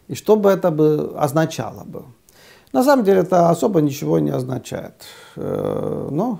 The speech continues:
если мы смотрим реальные результаты выборов, где, там, в Европе, ну, скажем, шведские демократы, вот такая популистическая партия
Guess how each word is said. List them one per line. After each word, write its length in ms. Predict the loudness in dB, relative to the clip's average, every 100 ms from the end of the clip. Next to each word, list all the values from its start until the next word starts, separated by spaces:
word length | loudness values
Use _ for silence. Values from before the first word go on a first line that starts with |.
| -6
если 320 | -4 -4 -4
мы 160 | -4 -4
смотрим 500 | -4 -4 -2 -2 2
реальные 380 | 4 4 0
результаты 440 | -4 -6 -6 -4 -4
выборов, 440 | -4 -4 -4 -6 -10 _ _ _ _ _ _
где, 520 | -8 -2 0 2 0
там, 180 | -4 -4
в 60 | 2
Европе, 580 | 4 6 4 0 -2 -4 _ _ -4
ну, 140 | -4
скажем, 640 | 0 0 2 0 -2 -4
шведские 480 | -4 -2 -2 -4 0
демократы, 540 | 2 2 4 2 2 -2
вот 160 | -2
такая 520 | -4 -2 -2 -2 -4 -10 _ _ _ _ -2
популистическая 840 | 0 2 0 0 -4 -4 -4 -4
партия 760 | 0 -2 -2 -4 -6 -6 -10